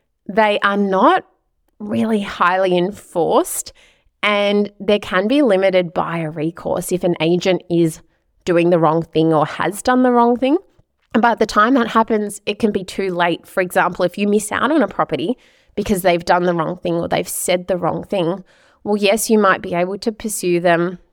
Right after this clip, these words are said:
through other avenues, consumer affairs, et cetera,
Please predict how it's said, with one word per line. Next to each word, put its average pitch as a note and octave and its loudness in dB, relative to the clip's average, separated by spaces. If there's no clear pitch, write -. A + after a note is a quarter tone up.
through F3 2
other E3+ -2
avenues, G#3+ 2
consumer F3 -8
affairs, B3 -4
et - -12
cetera, D#3+ 0